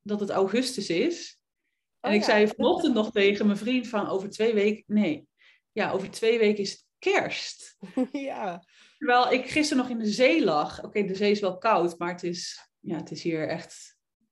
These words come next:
Speaker 1: ja, mooi weer. Dus ook dat is zo... Ik, dat doet ook iets met je mindset of zo. Van, oh ja, dingen... Zelfs dat staat dan dus niet vast.
Speaker 2: Nee.
Speaker 1: En je kan helemaal zo in, bijvoorbeeld in IJsland is het nu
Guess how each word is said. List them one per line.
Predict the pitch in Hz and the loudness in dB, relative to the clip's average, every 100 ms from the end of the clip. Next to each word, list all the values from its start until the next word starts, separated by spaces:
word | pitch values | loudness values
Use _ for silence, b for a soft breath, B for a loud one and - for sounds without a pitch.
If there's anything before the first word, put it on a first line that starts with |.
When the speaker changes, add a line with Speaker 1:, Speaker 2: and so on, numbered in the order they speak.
| _ b b b b _ | _ b b b b _
Speaker 1:
ja, | 180 151 | -8 -6
mooi | 151 165 175 165 | -6 -2 0 2
weer. | 185 170 147 214 254 _ b b b b b _ | 4 4 0 -4 -10 _ b b b b b _
Dus | - 180 175 - - | -6 -4 -4 -8 -12
ook | - 214 214 | -2 0 2
dat | 208 214 240 | 2 2 2
is | 208 - | 0 0
zo... | 196 190 190 - | 0 2 0 -4
Ik, | - 214 - | -10 -10 -8
dat | 214 285 180 | 0 0 2
doet | 233 349 | 2 2
ook | 311 285 | 2 -2
iets | 254 | -2
met | 254 240 | -2 -4
je | 233 | -4
mindset | 202 202 233 349 381 254 208 | -2 -2 0 0 -2 -4 -6
of | |
zo. | - 185 180 | -4 0 0
Van, | 185 190 190 - | 0 -4 -4 -4
oh | 277 | -2
ja, | 233 220 - - - | 0 0 -2 -10 -20
dingen... | - - 190 247 269 247 233 226 B B | -20 -18 -6 0 2 2 -2 -8 B B
Zelfs | 269 247 - | 2 2 4
dat | 233 294 | 2 2
staat | - 233 226 | 2 0 2
dan | 214 | 2
dus | 202 208 | 2 2
niet | 220 190 - | 0 -6 -8
vast. | - 147 - - - b b b b | -4 -4 -6 -14 -18 b b b b
Speaker 2:
Nee. | 202 202 | 0 2
Speaker 1:
En | |
je | 240 233 | 2 2
kan | 240 220 - | 2 2 0
helemaal | - 226 233 214 | -4 -4 0 2
zo | 214 208 - | 4 4 2
in, | - 208 202 - | 0 0 -2 -6
bijvoorbeeld | - 190 208 196 | -14 -2 -2 0
in | 190 | -2
IJsland | 175 214 214 196 | 2 2 0 -2
is | 190 | -4
het | 190 | -4
nu | 185 185 | -6 -6